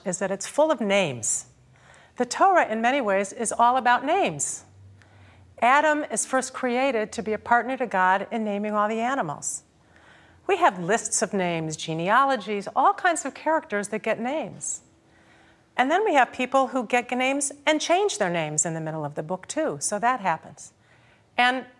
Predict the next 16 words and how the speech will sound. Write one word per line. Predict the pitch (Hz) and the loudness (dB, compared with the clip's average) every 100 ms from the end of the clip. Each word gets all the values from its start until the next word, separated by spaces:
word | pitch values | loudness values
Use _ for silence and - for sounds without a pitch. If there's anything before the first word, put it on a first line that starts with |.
| _ _ | _ _
better | 220 214 | 0 2
not | 196 180 | 0 0
forget, | 202 180 170 - - - | -2 2 2 0 -10 -4
we | 262 | 0
have | 262 | 4
a | 262 | 4
whole | 240 | 4
book | 208 233 311 - | 2 2 2 2
that's | 208 - | -4 0
called | 220 220 | 0 0
Shmot. | - 285 262 147 - | -2 2 2 2 -4
It's | 226 - | -6 -4
the | 208 | -2
book | 196 294 - | 0 -2 -4
of | 180 | -8
names. | 156 127 98 - - | -6 -8 -10 -14 -16